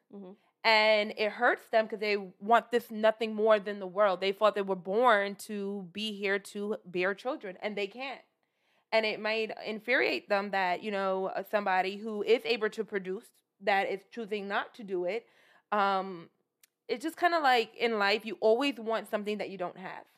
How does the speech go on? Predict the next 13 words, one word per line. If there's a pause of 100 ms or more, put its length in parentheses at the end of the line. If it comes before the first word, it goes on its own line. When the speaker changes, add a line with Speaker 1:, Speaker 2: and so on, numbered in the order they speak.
(140)
Speaker 1:
Right. (240)
Speaker 2:
And,
um, (540)
I
know
that
if
I
had
to
swallow
that
pill